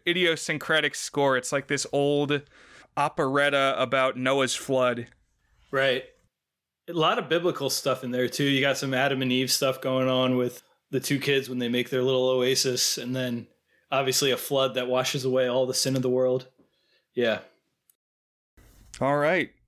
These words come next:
Speaker 1: At twenty-one, I have The Lego Movie. This is my Lord and Miller entry, and I think it ranks so high because I was not expecting this at all.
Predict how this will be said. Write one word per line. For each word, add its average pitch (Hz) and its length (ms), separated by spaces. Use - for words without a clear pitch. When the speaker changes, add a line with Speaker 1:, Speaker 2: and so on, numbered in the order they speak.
Speaker 1:
At 135 160
twenty-one, 165 720
I 196 180
have 151 540
The 147 160
Lego 156 420
Movie. 117 480
This 160 180
is 139 140
my 160 280
Lord 143 340
and 143 100
Miller 139 460
entry, 139 480
and 147 480
I 160 120
think 247 240
it 196 80
ranks 190 320
so 165 240
high 160 320
because 147 340
I 170 140
was 151 180
not 156 180
expecting 143 540
this 123 220
at 123 100
all. 120 380